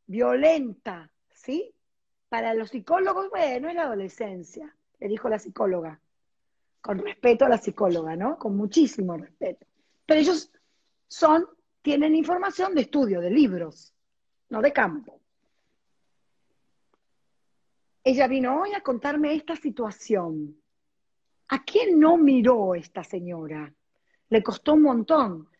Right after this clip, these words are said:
Creo que todavía se fue diciendo que yo estaba media equivocada. Y si me está escuchando, que me imagino que está ahí, es por eso que lo hago. Cuando lo llevamos, el hijo le está mostrando la violencia de su padre.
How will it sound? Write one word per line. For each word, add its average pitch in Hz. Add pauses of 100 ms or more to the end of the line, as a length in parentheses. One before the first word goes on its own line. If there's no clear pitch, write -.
Creo 269
que 269
todavía 233
se 247
fue 269
diciendo 262
que 202
yo 202
estaba 233
media 220
equivocada. 180 (1200)
Y 202
si 202
me 202
está 226
escuchando, 247
que 202
me 185
imagino 240
que 254
está 330
ahí, 311 (180)
es 208
por 220
eso 214
que 202
lo 170
hago. 156 (640)
Cuando 226
lo 285
llevamos, 277 (580)
el 349
hijo 262 (160)
le 254
está 330
mostrando 247
la 294
violencia 320
de 269
su -
padre. 196